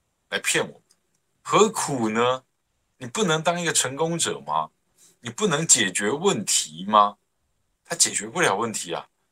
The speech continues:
所以他只能找借口、找理由啊。我们就真的活该这样子，就是说你们以作弊、造假，然后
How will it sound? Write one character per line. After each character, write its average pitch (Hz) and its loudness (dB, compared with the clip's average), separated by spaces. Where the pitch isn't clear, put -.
所 - 0
以 139 -6
他 156 0
只 170 0
能 104 -10
找 - -2
借 127 -2
口、 - -12
找 - -2
理 113 -8
由 - -18
啊。 - -20
我 123 -14
们 113 -14
就 160 -10
真 156 0
的 120 2
活 107 0
该 123 6
这 123 -2
样 95 4
子， 73 -12
就 98 -10
是 95 -6
说 95 -8
你 90 -8
们 80 -10
以 80 -16
作 113 0
弊、 120 -12
造 120 6
假， - -6
然 82 -6
后 82 -2